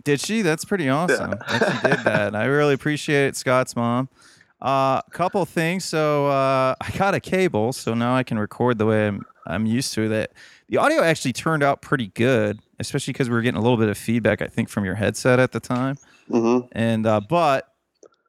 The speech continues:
Speaker 1: Scott does have a mic on the way. It's actually in Washington right now, and Scott needs to go pick it up, but it was closed. So
Speaker 2: Yeah.
Speaker 1: Scott couldn't get it today, but it actually arrived, which I was pretty, pretty pleased with Amazon Prime. It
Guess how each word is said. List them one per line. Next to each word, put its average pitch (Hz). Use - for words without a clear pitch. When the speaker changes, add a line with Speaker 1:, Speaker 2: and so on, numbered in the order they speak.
Speaker 1:
Scott 147
does 147
have 139
a 123
mic 120
on 120
the 113
way. 117
It's 117
actually 131
in 135
Washington 117
right 107
now, 107
and 104
Scott 110
needs 110
to -
go 104
pick -
it 98
up, 110
but 110
it -
was -
closed. 104
So -
Speaker 2:
Yeah. 107
Speaker 1:
Scott 127
couldn't 110
get 101
it 85
today, 67
but 156
it 190
actually 190
arrived, 143
which 117
I 123
was 131
pretty, 123
pretty 143
pleased 151
with 110
Amazon 110
Prime. 127
It 104